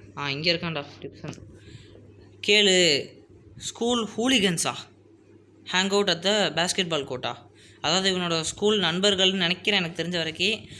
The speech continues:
அவங்க எல்லாரும் பேஸ்கெட்பால் கோர்ட்டில் இருக்காங்களாம். அவங்க வந்து சின்ன பசங்க, அதாவது ஜூனியர்ஸை வந்து வம்பிழுத்துக்கிட்டு இருக்காங்க. அதான் புல்லிங்னு போட்டிருக்காங்க. அவங்க வந்து, "நான் சொல்றதை கேட்க மாட்டேங்கிறாங்க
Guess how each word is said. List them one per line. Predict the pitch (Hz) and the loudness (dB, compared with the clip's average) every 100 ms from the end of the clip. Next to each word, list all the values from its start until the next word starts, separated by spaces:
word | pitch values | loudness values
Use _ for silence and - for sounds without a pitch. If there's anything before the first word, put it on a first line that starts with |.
| - | -10
அவங்க | - 165 175 | -4 -2 2
எல்லாரும் | 202 185 | 2 2
பேஸ்கெட்பால் | 170 185 202 185 165 | 0 0 -2 -2 -2
கோர்ட்டில் | 165 160 156 | -4 -6 -6
இருக்காங்களாம். | 147 156 147 147 196 - - | -2 -4 -2 -2 -2 -4 -4
அவங்க | 160 175 | -2 -2
வந்து | 170 185 214 190 156 131 - - - - | -2 2 4 6 4 2 -6 -16 -16 -8
சின்ன | - 214 233 | -2 0 2
பசங்க, | 190 185 170 | 0 0 0
அதாவது | 147 170 170 208 | 2 2 2 0
ஜூனியர்ஸை | 220 214 208 170 | 2 2 2 0
வந்து | 170 190 196 170 147 135 123 - - _ _ 160 | 0 2 4 6 4 2 0 -6 -20 _ _ -2
வம்பிழுத்துக்கிட்டு | 165 196 214 175 165 147 | 0 2 2 0 -2 0
இருக்காங்க. | 139 135 - | 0 0 -2
அதான் | 143 170 156 | -2 -2 -2
புல்லிங்னு | 180 185 175 151 | 0 0 0 -4
போட்டிருக்காங்க. | 139 139 135 139 185 - - - - - _ _ _ _ - _ _ | -8 -8 -6 -4 -4 -6 -14 -20 -20 -20 _ _ _ _ -20 _ _
அவங்க | 160 180 185 | -4 -2 -2
வந்து, | 185 202 196 170 | -2 -2 -2 -2
"நான் | 151 160 | -4 -6
சொல்றதை | 180 190 185 | -6 -4 -4
கேட்க | 170 170 170 | -2 -4 -4
மாட்டேங்கிறாங்க | 151 147 139 139 143 139 | -6 -6 -8 -6 -4 -4